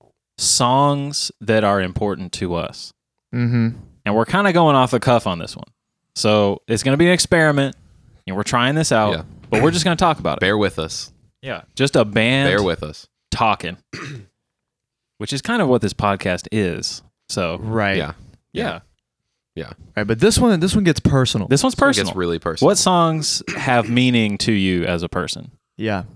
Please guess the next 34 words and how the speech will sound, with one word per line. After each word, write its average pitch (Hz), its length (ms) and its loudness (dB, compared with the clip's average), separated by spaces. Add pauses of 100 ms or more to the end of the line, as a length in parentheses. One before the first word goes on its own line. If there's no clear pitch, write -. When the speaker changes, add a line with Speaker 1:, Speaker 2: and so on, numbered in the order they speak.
(180)
Speaker 2:
personally. 95 380 2
Speaker 1:
and 95 80 0
we're 107 140 4
gonna, 101 120 0
and 110 200 -2
personally, 113 600 2 (100)
Speaker 3:
Mm-hmm. 95 240 -16
Speaker 1:
personally, 170 640 2
my 117 220 2
person, 165 600 0 (100)
um, 107 320 2
Speaker 3:
Yeah. 87 160 -2
Speaker 1:
has 110 220 2
a 98 40 -2
personhood 123 720 2 (580)
that 110 280 2
a 113 100 -2
person 135 420 -2
could 104 180 -4
say 90 540 -2 (440)
is - 60 -10
personal 107 580 -2
to 131 120 0
me, 123 260 0
Speaker 3:
Yeah. 85 240 -4 (140)
Speaker 1:
to - 100 2
my 98 120 2
Speaker 2:
Mm-hmm. 131 80 2
Speaker 1:
person. 117 320 -2
Speaker 2:
A - 40 -2
person 170 300 2
Speaker 3:
Yeah. 113 80 -2
Speaker 2:
could 113 200 2
say. 107 380 -2